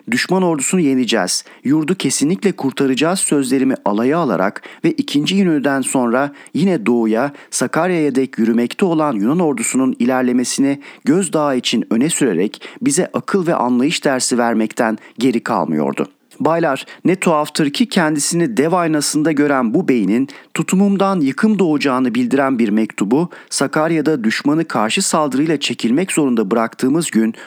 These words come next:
görev gereği bana gösterilmişti. Bu mektuba pek şaşmıştık. Ahmet İzzet Paşa Yunan ordusunun Sakarya'dan ve en sonunda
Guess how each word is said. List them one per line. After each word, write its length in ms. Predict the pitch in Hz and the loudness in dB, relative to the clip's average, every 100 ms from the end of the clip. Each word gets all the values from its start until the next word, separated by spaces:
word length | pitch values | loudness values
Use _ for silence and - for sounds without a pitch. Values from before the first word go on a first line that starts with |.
| - | -10
görev 340 | 101 139 165 190 | 0 0 2 -2
gereği 420 | 120 117 117 104 | 0 0 0 0
bana 200 | 104 95 | 0 0
gösterilmişti. 760 | 90 85 - 82 76 - 76 - - - - | -2 -2 -2 0 0 -2 -4 -8 -20 -14 -2
Bu 100 | 208 | 0
mektuba 540 | 190 - 147 131 131 123 | 0 0 -2 0 -2 -2
pek 200 | 127 - | -4 -2
şaşmıştık. 640 | - 85 - 82 - - - _ - - | -2 -2 -4 -6 -6 -10 -10 _ -12 -2
Ahmet 360 | 156 175 175 | 0 0 0
İzzet 320 | 165 165 175 | 0 0 0
Paşa 260 | - 160 233 | -2 0 0
Yunan 300 | 185 170 175 | 2 2 2
ordusunun 520 | 170 151 151 180 175 | 0 0 -2 0 0
Sakarya'dan 800 | 165 147 143 170 165 147 170 208 | 0 -2 0 0 0 0 0 0
ve 60 | 160 | 0
en 240 | - 151 | 0 0
sonunda 480 | 180 175 165 160 160 | 2 0 0 0 -2